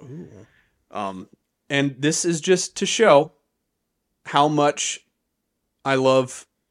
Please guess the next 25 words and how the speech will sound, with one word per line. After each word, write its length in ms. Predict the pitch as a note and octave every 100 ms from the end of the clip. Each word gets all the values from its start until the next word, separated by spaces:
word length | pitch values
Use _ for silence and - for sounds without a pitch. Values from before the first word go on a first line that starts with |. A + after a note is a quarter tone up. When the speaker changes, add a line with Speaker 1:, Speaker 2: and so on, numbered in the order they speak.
| _ _ _
Speaker 2:
everyone 460 | D3 C#3+ E3 D#3+ D#3+
who 140 | E3
was 180 | F3 F3+
here 220 | - E3
that 220 | C#3 B2 A#2
night, 300 | A#2 A#2+ - - _ _ -
and 140 | B2+
I 60 | B2
love 260 | B2 C3+
Greg, 440 | C#3 C#3+ A#2+ A2 - _
Speaker 1:
<laughs> 160 | E2 -
Speaker 2:
that 180 | A#2+ A2+
I, 320 | A2+ D3+ F3+ F3+ _ _ _ _ C#3 -
for 200 | - C#3
people 400 | F#3+ G#3 A3+ G3+
who 120 | G3
I 120 | E3+
haven't 320 | E3+ E3+ D#3
told 260 | - F#3+ E3
that 200 | A2+ -
to 320 | A#2+ G#2 G#2+ - _ C3+
and 100 | B2
who 120 | C3
know 280 | B2+ B2+ A#2+
me 300 | G#2+ G2+